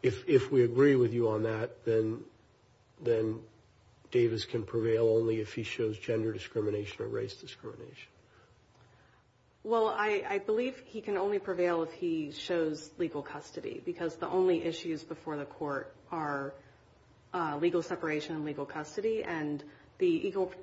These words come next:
Speaker 2: equal protection claims go to the legitimation clause, is my understanding.
Speaker 1: But doesn't the equal protection claim also relate to custody? Because if, if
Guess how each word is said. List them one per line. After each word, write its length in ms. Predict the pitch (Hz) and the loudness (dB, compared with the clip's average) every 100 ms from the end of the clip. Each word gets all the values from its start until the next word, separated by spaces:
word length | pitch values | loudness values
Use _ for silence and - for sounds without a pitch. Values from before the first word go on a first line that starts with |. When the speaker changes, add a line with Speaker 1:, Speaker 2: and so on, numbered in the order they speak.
| - | -10
Speaker 2:
equal 240 | 214 214 | 0 2
protection 460 | 196 - 165 - 202 | 2 -2 -6 -4 -4
claims 380 | 220 220 214 208 | -2 -4 -4 -4
go 240 | 185 160 | 0 0
to 280 | 156 165 151 | 0 -4 -4
the 100 | 147 | -4
legitimation 720 | 139 143 143 135 131 139 160 - | -6 -8 -8 -8 -10 -10 -10 -12
clause, 440 | - 50 - - - - - - - - - _ _ _ _ _ | -12 -12 -14 -20 -20 -20 -20 -20 -20 -20 -20 _ _ _ _ _
is 140 | - 170 | 0 0
my 160 | 151 | 0
understanding. 560 | 135 131 - - 50 - - - - - - - - - - - - | -4 -8 -10 -16 -16 -18 -20 -20 -20 -20 -20 -20 -20 -20 -20 -20 4
Speaker 1:
But 220 | 147 139 | 8 12
doesn't 340 | 151 131 131 131 | 12 12 10 6
the 80 | |
equal 220 | 139 - 131 | 0 4 4
protection 720 | 131 - 127 117 - 120 110 | 4 4 4 4 2 0 0
claim 440 | - - 120 117 110 | -4 4 4 4 0
also 520 | - 113 120 - 120 | -4 -2 -2 0 2
relate 580 | 113 117 117 110 117 - | 2 2 2 0 -2 -6
to 600 | - 117 110 110 107 107 - _ _ - | -6 0 2 2 0 -4 -10 _ _ -12
custody? 540 | - 120 - 127 123 - - _ | -2 -2 0 -2 -2 -6 -18 _
Because 360 | 135 117 127 113 | -6 6 6 6
if, 360 | 123 - - - - - - - _ _ _ _ _ _ - | 2 0 -12 -18 -20 -20 -20 -20 _ _ _ _ _ _ -4
if 600 | 135 117 - - - | 0 0 -2 -14 -18